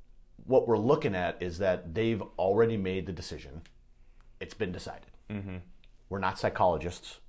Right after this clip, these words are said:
Speaker 1: We can play psychologists from time to time, but we're not.
Speaker 2: Yeah.
Speaker 1: And I'm not good at psychologists 'cause I'm, I just look at them and I go, "Why'd you do that?"
Speaker 2: Well, I can't even figure out my own brain, let
Speaker 1: Right.
Speaker 2: alone
Speaker 1: Yeah.
Speaker 2: somebody else's.
Speaker 1: <laughs> There's a lot bouncing around up there. But there's a,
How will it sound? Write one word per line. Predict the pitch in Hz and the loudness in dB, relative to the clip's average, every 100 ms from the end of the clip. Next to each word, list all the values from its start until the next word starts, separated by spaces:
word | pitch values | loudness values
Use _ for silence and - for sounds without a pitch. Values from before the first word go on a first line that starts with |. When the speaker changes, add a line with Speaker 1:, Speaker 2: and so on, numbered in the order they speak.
| - | -6
Speaker 1:
We | - 120 | 0 0
can | 110 | 0
play | 90 110 | 2 2
psychologists | - 104 85 78 80 | 4 2 2 0 -4
from | - 80 | -10 -8
time | 80 76 | -8 -6
to | |
time, | 92 | -6
but | 87 95 | -4 -4
we're | 90 | -8
not. | 76 - - - - - | -10 -14 -20 -20 -20 -10
Speaker 2:
Yeah. | 85 85 - - - | -4 -4 -4 -12 -2
Speaker 1:
And | 110 95 | 0 0
I'm | - 120 | 0 2
not | 123 98 | 4 4
good | 110 | 2
at | 104 | 2
psychologists | 120 107 110 110 117 | 0 2 4 2 -2
'cause | 107 87 | -6 -4
I'm, | 85 78 76 - - - | -4 -6 -10 -18 -20 -12
I | - | -8
just | 92 - | -6 -6
look | 98 | -2
at | 110 | -2
them | 110 98 | 0 -2
and | |
I | 87 | -4
go, | 85 82 85 - - - | -2 -2 -4 -12 -20 -8
"Why'd | 78 80 | -6 -6
you | 76 | -8
do | 85 | -8
that?" | - - - - | -10 -12 -18 -4
Speaker 2:
Well, | 104 | 0
I | 113 | 0
can't | 117 98 | 0 -4
even | 92 | -6
figure | - 101 | -6 -4
out | 87 80 | -4 -4
my | 85 | -2
own | 104 95 | -2 0
brain, | 87 78 87 | -2 -4 0
let | 104 | 0
Speaker 1:
Right. | |
Speaker 2:
alone | 92 101 | 2 0
Speaker 1:
Yeah. | - | 0
Speaker 2:
somebody | - 113 | 0 6
else's. | 165 - - 151 | 6 8 6 6
Speaker 1:
<laughs> | |
There's | 151 127 | 2 2
a | |
lot | 117 110 120 107 104 - | -2 2 4 6 4 4
bouncing | 104 104 104 | 2 4 2
around | 104 98 | 2 2
up | 90 | 0
there. | 87 - - - - | 0 0 -6 -4 2
But | 135 | 6
there's | 131 127 110 | 8 8 8
a, | 101 87 | 8 6